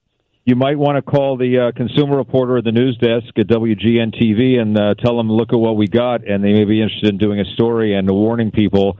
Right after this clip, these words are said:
um, about the kind of things that, uh, some folks are getting, and, uh, you'll be surprised at how quickly you'll get a call or something from Amazon, and they'll wanna take the stuff back. Uh,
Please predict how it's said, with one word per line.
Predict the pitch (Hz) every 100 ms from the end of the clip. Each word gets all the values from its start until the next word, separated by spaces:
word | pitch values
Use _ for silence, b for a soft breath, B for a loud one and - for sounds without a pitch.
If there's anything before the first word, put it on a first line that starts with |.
| B B
um, | - 95
about | 95 107 107 104
the | 107 101 98
kind | 113 101
of | 92
things | 107 98
that, | 90 98
uh, | 104 90
some | 107
folks | 95 107 -
are | 92
getting, | 104 110 101 104 -
and, | 90 95 95 90
uh, | 98
you'll | 92 98
be | 107 98
surprised | 147 113 117
at | 92
how | 101
quickly | 95 139 - 110
you'll | 98
get | 98
a |
call | - 104 104 95
or |
something | 92 107 92 98
from | 90
Amazon, | 98 104 92 101 95
and | 92
they'll | 95
wanna | 92
take | 95 98
the | 90
stuff | - 92
back. | 113 104 82 _ B B B
Uh, | 92